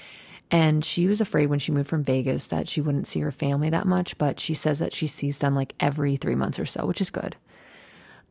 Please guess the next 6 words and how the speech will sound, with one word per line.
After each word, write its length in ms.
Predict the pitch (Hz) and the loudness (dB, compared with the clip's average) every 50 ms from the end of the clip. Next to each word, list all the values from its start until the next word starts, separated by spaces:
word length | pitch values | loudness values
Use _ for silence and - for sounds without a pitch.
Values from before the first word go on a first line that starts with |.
| _ _ | _ _
Um, 520 | - 170 165 160 151 147 147 143 143 151 - - _ - _ _ | 4 6 6 8 6 6 6 4 2 0 -2 -8 _ -20 _ _
so 240 | - - 175 165 160 | 0 2 4 4 6
they're 160 | 156 160 156 | 6 4 2
in 340 | - - 160 170 196 220 240 | 4 2 4 6 6 6 6
Jacqueline's 460 | - 208 190 190 - 190 175 175 170 | 4 4 2 2 4 4 2 2 2
kitchen, 600 | - - - 160 135 - - - 120 131 135 156 | 0 -2 -4 -4 -4 -2 -2 -2 0 0 -2 -2